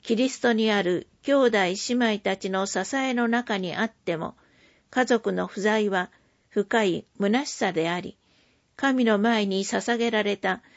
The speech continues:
具体的な犠牲であった。その孤独の中で、聖なる不在という土壌にこそ、宗教的証明は育まれることを学んだ。その後数年、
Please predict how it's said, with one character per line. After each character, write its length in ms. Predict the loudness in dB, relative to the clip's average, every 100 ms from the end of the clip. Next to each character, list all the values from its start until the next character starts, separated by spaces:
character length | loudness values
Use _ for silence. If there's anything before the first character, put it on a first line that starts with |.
| _ 0
具 160 | 2
体 260 | 4 0 -2
的 300 | -2 -2 0
な 140 | 0
犠 140 | 0 -2
牲 360 | -2 0 0
で 200 | 2 0
あ 60 | -2
っ 60 | -8 _
た。 140 | -12 -12 _ _ _ _ _ _ -12
そ 220 | -2 2
の 160 | 4
孤 160 | 2 2
独 260 | 4 4 2
の 180 | 0 2
中 320 | 0 0 0
で、 240 | -2 -4 _ _ _ _
聖 340 | 4 6 6
な 160 | 4 0
る 140 | -2
不 160 | -2 -2
在 300 | 0 0 0
と 200 | 2 4
い 280 | 4 2 0
う 100 | -4 _ _ _ -6
土 180 | 2 4
壌 300 | 4 2 2
に 180 | 0 0
こ 140 | -2
そ、 280 | 0 -2 -2 _ _ _
宗 320 | -4 2 2
教 280 | 2 2 2
的 320 | 2 0 0
証 300 | 0 2 2
明 300 | 2 2 2
は 260 | 2 2 0 -2
育 360 | -2 0 -2 -4
ま 160 | -2
れ 140 | 0 0
る 120 | 0
こ 160 | 0 0
と 260 | 2 2
を 60 | 2
学 320 | -2 -4 -6
ん 140 | -8
だ。 180 | -10 -12 _ _ _ _ _ _ _ _ _ _ _
そ 200 | -2 2
の 160 | 4 4
後 200 | 2 2
数 340 | 4 6 6
年、 340 | 4 2 -2